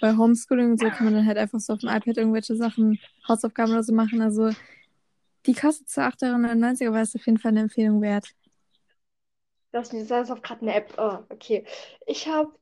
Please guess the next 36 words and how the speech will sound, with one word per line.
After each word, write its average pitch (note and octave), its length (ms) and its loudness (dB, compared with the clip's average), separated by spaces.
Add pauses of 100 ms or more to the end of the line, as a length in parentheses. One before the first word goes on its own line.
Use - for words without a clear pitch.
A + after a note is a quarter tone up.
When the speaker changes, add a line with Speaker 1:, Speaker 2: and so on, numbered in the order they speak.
(160)
Speaker 2:
als B3+ 180 -8
Empfehlung B3 600 0
des A#3+ 560 0
Tages B3 540 -4 (360)
von C4 380 0
Garnier A#3 600 2
so A#3+ 120 -2
eine A3+ 340 -2
Hautklar B3 480 0
drei A#3+ 300 -6
in A#3 80 2
eins A3+ 300 -2
Kohle, B3 400 0
Anti-Mitesser, A#3+ 880 -2
Reinigung, A#3 380 0
Peeling, A3+ 420 -2
Maske. C#4+ 180 6
Speaker 1:
Noch D4+ 180 4
länger B3 320 2
geht's B3 380 -2
nicht, A#3+ 160 -4
Speaker 2:
Ja. B3 120 4
Speaker 1:
oder? B3+ 220 2 (2000)
Speaker 2:
Das F#4 160 4
ist - 80 -2 (480)
Reinigung, D4 680 2
Peeling C#4+ 360 2
und B3+ 160 2
Maske C4 320 -2
in - 160 -6
alles A3+ 260 -4
in A#3+ 60 0
Speaker 1:
Ach G#3 180 -4
so, A3+ 60 2
Speaker 2:
einem. G#3+ 140 -2
Speaker 1:
okay. G#3 260 -6